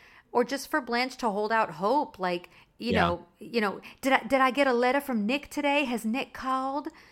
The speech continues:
Speaker 1: You know, she is eventually gonna have to tell her. So I hope she tells her soon, 'cause otherwise
Speaker 2: Yeah.
Speaker 1: she's just gonna, I mean, she's gonna be heartbroken at
Speaker 2: Yeah.
Speaker 1: some point when she realizes he's never coming back. Might as
Speaker 2: Exactly.
Speaker 1: well rip the Nick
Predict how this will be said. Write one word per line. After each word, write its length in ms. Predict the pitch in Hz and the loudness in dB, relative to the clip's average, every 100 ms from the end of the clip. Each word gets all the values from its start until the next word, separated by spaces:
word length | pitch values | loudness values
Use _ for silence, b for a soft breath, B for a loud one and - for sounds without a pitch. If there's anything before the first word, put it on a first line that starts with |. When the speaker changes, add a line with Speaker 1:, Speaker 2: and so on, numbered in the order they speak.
| B B _ | B B _
Speaker 1:
You 140 | 220 240 | -6 0
know, 220 | 240 233 | 2 0
she 260 | 233 - 294 | -2 -6 -4
is 120 | 302 | -2
eventually 400 | 220 190 - 180 | -2 -2 -2 -8
gonna 160 | 170 | -8
have 160 | 156 156 | -10 -12
to 100 | 170 | -14
tell 260 | - 160 160 | -10 -8 -6
her. 140 | 160 | -6
So 180 | - 202 | -8 -6
I 80 | 202 | -2
hope 180 | 226 214 | -2 -4
she 160 | - 185 | -10 -12
tells 280 | 180 175 175 | -8 -8 -8
her 100 | 156 | -12
soon, 580 | - - 170 165 - | -14 -12 -10 -10 -12
'cause 160 | - 202 | -14 -8
otherwise 320 | 202 220 202 170 | -6 -2 -2 -2
Speaker 2:
Yeah. 80 | 170 | -6
Speaker 1:
she's 180 | 175 - | -8 -8
just 260 | 175 - | -12 -10
gonna, 380 | 190 170 160 - - | -10 -8 -8 -10 -10
I 40 | 208 | -4
mean, 140 | 202 | -4
she's 200 | 196 208 | -4 -6
gonna 200 | - 226 | -2 -2
be 140 | 196 180 | -2 -2
heartbroken 800 | 160 156 - - - - 80 - | -2 -4 -8 -10 -10 -12 -12 -10
at 180 | 180 180 | -10 -4
Speaker 2:
Yeah. 100 | 190 | 0
Speaker 1:
some 120 | 208 156 | 0 -2
point 280 | 180 160 | -6 -6
when 100 | 180 | -8
she 140 | 160 180 | -8 -4
realizes 520 | 170 160 160 160 147 | -2 -2 -4 -6 -12
he's 180 | 160 - | -14 -12
never 240 | 151 - | -14 -14
coming 380 | - 151 147 143 | -16 -16 -16 -14
back. 440 | 147 139 - - b b 190 | -14 -14 -16 -20 b b -2
Might 160 | 196 | 0
as 80 | 196 | 2
Speaker 2:
Exactly. 120 | 151 | 2
Speaker 1:
well 240 | 196 180 160 | 4 4 2
rip 540 | 156 131 - _ - - _ _ | -2 -4 -4 _ -20 -20 _ _
the 220 | 180 165 160 | -10 -6 -4
Nick 340 | 160 160 - | -6 -8 -16